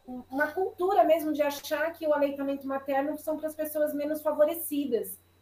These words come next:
que não têm condições de comprar um leite da farmácia, né? É que bom que nós estamos tendo esse movimento de, tanto de, de conscientização mesmo das mulheres, mesmo que não esteja ainda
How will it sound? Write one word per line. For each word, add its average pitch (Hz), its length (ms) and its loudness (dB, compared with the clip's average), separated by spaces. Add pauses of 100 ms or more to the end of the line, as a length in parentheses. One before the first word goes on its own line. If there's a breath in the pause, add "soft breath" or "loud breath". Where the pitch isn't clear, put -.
que 285 120 2
não 330 280 6
têm 330 340 -2
condições 262 680 -2
de 226 100 -8
comprar 226 440 -4
um 214 80 0
leite 208 340 -4
da 208 100 -2
farmácia, - 840 -10 (460)
né? 247 400 0 (200 loud breath)
É 240 100 0
que 285 180 -2
bom 302 420 8
que 339 140 -4
nós 294 220 4
estamos 262 440 -2
tendo 262 500 0
esse 240 280 2
movimento 240 960 0
de, 220 380 -6 (320 soft breath)
tanto 415 420 6
de, 277 360 -4
de 220 140 -8
conscientização 254 1200 0
mesmo 226 380 0
das 214 200 -2
mulheres, 214 540 0 (320 soft breath)
mesmo 339 400 6
que 330 100 -6
não 294 140 0
esteja 262 640 4
ainda 226 600 0